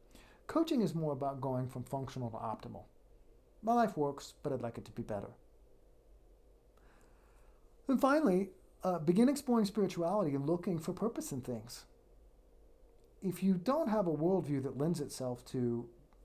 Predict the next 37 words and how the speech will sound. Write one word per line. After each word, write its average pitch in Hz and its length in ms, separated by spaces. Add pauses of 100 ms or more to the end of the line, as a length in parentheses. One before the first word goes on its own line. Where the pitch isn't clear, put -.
(120)
life 127 360 (100)
having 143 300
a 120 40
purpose 123 360
in - 60
the 107 60
first 131 280
place, 107 360 (400)
it 147 100
can 151 100
be 147 60
a 143 40
little 131 180
harder 135 340
to 120 80
find 113 380 (360)
purpose 117 520 (140)
in 120 220
things. 113 300
That 190 160
doesn't 185 220
mean 156 140
that 139 120
you 131 120
can't 135 340
be 120 280 (320)
an 139 140
atheist, 120 580 (640)
uh, 123 240
and 120 140
have 123 200
level 117 180
five 113 260
energy. 127 260
You 120 160
probably 127 420
can. 127 360